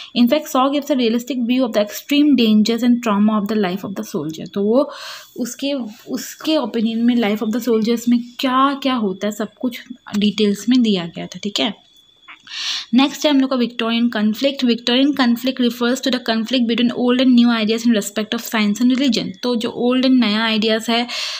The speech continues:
साइंस और रिलीजन्स के बेस में जो कॉन्फ्लिक्ट होता है उसके बेसिस पे है। Faith and doubt,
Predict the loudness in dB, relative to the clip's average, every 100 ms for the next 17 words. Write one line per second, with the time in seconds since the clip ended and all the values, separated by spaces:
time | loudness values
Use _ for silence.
0 | -16 _ _ -2 2 2 0 -2 -2 -2
1 | -6 -6 -6 -4 -6 -4 -4 -4 -4 -2
2 | -2 -2 -4 -4 -4 -6 -6 -2 0 0
3 | -2 -8 -4 -2 -2 -4 0 0 4 2
4 | 4 2 0